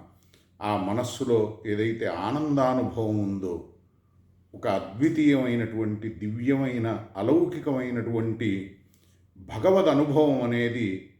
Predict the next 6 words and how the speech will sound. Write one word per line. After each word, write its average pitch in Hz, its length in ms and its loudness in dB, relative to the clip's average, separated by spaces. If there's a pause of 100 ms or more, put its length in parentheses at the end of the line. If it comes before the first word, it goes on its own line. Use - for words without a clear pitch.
(200)
ఆ 107 120 0
హృదయంలో 117 640 0
ప్రకాశించడం 104 1160 -2
వలన, 92 440 -4 (580)
ఆ 98 120 0
హృదయం 113 540 -2